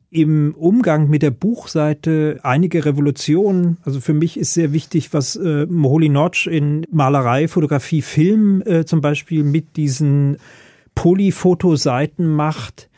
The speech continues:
Und mein Eindruck ist, dass das Buch aber im zwanzigsten Jahrhundert in seiner Massenverbreitung dann doch recht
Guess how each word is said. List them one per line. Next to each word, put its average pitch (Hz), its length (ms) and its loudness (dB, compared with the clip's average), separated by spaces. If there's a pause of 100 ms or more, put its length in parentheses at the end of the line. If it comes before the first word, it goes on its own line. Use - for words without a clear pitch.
(420)
Und 156 480 0
mein 147 340 2
Eindruck 190 500 0
ist, - 220 -4
dass - 140 -2
das - 160 -2
Buch 220 420 -2
aber 165 840 0
im 208 200 4
zwanzigsten 180 600 0
Jahrhundert 165 480 2
in 170 240 2
seiner 139 1040 2 (500)
Massenverbreitung 170 1080 2
dann 160 300 2
doch - 460 -2
recht - 600 -4